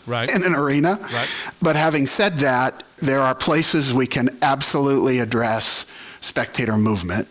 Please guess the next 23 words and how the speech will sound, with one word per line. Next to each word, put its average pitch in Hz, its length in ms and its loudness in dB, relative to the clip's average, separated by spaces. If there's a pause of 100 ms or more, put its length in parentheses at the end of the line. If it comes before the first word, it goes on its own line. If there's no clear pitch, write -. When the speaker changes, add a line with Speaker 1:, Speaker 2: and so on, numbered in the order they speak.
(140)
Speaker 2:
so 104 260 -2
that 101 200 0
it's - 480 -4
m-, - 80 2 (120)
more 107 200 2
likely 101 460 -2
that 92 200 -4
you 98 260 -6
could 95 480 -4 (520)
continuously 110 1000 0
follow 98 560 0
a 95 60 -2
single 92 380 -2
group. 87 440 -8 (580)
And 113 200 0
then 123 480 2
there 131 160 0
are 131 180 2
also 160 480 0 (280)
places 123 640 0
that 110 340 -2
we 117 140 2
believe 110 560 2